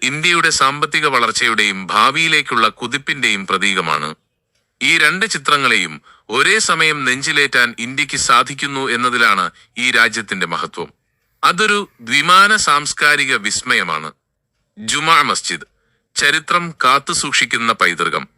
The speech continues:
ഡൽഹിയിലെ ജുമാ മസ്ജിദ് അദ്ദേഹത്തിന്റെ കാഴ്ചപ്പാടിൽ ഒരു നിശബ്ദ സാക്ഷിയാണ്.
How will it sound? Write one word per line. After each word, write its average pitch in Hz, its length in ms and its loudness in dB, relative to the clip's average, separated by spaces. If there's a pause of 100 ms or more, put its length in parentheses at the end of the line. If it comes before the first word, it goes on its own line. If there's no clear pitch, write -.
(600)
ഡൽഹിയിലെ 151 680 0
ജുമാ 139 380 2
മസ്ജിദ് 127 440 -6 (440)
അദ്ദേഹത്തിന്റെ 147 640 0
കാഴ്ചപ്പാടിൽ 113 680 2 (140)
ഒരു 110 340 -4
നിശബ്ദ 147 480 -2
സാക്ഷിയാണ്. 87 680 -2